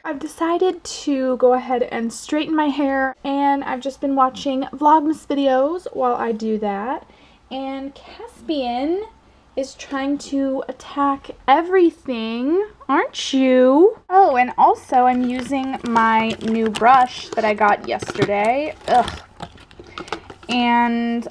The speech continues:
I love how light it is. I actually think it's, like, a really pretty brush. It's, like, really chic looking 'cause of the gold. Makeup is done, hair is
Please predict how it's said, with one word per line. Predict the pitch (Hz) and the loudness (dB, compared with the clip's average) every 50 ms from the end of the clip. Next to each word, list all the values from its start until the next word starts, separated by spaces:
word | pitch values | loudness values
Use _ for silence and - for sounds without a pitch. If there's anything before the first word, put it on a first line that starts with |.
| - - | 0 4
I | 233 240 240 247 247 247 240 - | 6 6 6 6 4 0 -2 -2
love | 247 233 226 233 247 294 320 330 | -4 -2 2 4 4 4 4 0
how | - - 403 381 | -2 -2 -2 -2
light | 285 220 220 208 214 254 269 | 0 0 0 -2 0 0 0
it | 269 - - | -2 0 2
is. | - 208 202 202 196 196 202 214 - - | 2 2 4 4 2 0 -2 -6 -8 -8
I | - 214 | -6 -6
actually | 220 240 - - - 381 381 | -6 -6 -8 -4 -2 -2 0
think | 370 381 392 381 | 2 2 2 2
it's, | 381 - 359 | 2 0 0
like, | 359 - | 2 2
a | 359 339 | 2 2
really | 254 240 240 254 269 285 311 | 0 -2 -4 -2 -2 -2 -2
pretty | 349 - - - 311 285 277 269 | -4 -4 -4 -4 -2 -2 -2 -4
brush. | 262 240 220 - 202 202 240 269 214 190 196 208 - - | -6 -8 -6 -2 2 4 6 6 6 4 2 -2 -6 -8
It's, | - - 214 - - - | -8 -8 -8 -8 -2 0
like, | 254 240 226 208 | 0 0 0 0
really | 208 214 214 240 254 262 269 269 | -4 -4 -2 -2 -2 -4 -6 -8
chic | - - - - - 220 214 220 220 - | -8 -10 -12 -10 -8 -6 -6 -6 -6 -6
looking | 262 262 254 - 285 277 285 294 | -6 -6 -6 -6 -8 -8 -8 -8
'cause | 277 - 233 214 | -8 -8 -6 -6
of | 226 208 | -6 -4
the | 214 | -4
gold. | 208 - 190 175 170 190 220 262 285 277 _ - | -4 -2 -2 -2 0 0 -2 -2 -4 -6 _ -12
Makeup | 381 392 392 392 381 370 370 - | -10 -10 -8 -8 -8 -10 -10 -12
is | 339 311 294 294 269 - _ - | -14 -14 -14 -14 -16 -16 _ -6
done, | 392 392 381 381 381 381 381 381 381 | -6 -4 -4 -4 -6 -6 -6 -8 -10
hair | - - - - 294 330 330 320 330 | -12 -14 -18 -14 -12 -8 -8 -8 -8
is | - 302 294 262 254 | -8 -10 -12 -12 -14